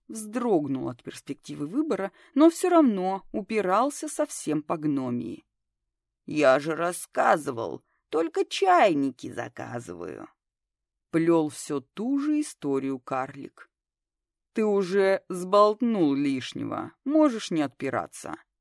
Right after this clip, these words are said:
Жнец подошел к черному ящику и снял с него крышку. «Так что выбираешь?» Я все-таки случайно опустила взгляд на руки и заметила все те же следы от укусов, что по-прежнему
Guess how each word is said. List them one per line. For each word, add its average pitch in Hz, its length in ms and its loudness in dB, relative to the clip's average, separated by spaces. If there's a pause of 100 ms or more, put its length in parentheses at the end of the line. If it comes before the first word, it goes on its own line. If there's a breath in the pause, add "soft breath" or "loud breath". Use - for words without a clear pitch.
(460)
Жнец 160 520 -4
подошел 151 560 -8
к - 80 -20
черному 135 480 -8
ящику 285 640 -6 (280 soft breath)
и 269 140 0
снял 247 440 0
с - 120 -14
него 196 300 -2
крышку. - 720 -12 (640)
«Так 160 240 0
что - 320 -2
выбираешь?» 131 840 -2 (480)
Я 156 160 2
все-таки 143 480 -8
случайно 131 760 -6
опустила 127 520 -8
взгляд 123 540 -6
на 127 180 -6
руки 156 500 -12 (220 soft breath)
и 277 140 2
заметила 254 640 2
все - 240 -8
те 254 340 -8
же 285 140 -6
следы 175 520 -4
от 185 160 -4
укусов, - 800 -10
что - 220 -8
по-прежнему 175 960 -8